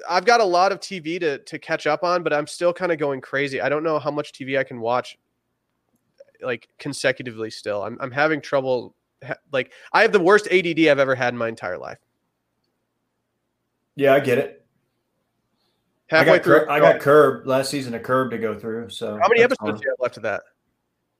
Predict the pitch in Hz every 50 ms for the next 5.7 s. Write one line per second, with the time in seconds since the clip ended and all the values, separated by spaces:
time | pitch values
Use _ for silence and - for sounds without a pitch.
0 | _ _ _ _ _ - 113 113 120 143 160 160 151 151 160 160 - 139 127 156
1 | 156 151 151 - - - - - - 151 147 131 127 123 139 147 127 104 95 95
2 | _ _ - 165 165 165 160 151 143 131 127 135 135 131 120 - - 143 160 175
3 | 180 180 165 - - - 156 143 135 120 92 - _ _ _ _ _ _ _ _
4 | _ _ _ _ _ - - - 175 190 202 190 233 247 240 - - 214 196 180
5 | 165 160 165 160 156 156 151 143 139 135 131 123 120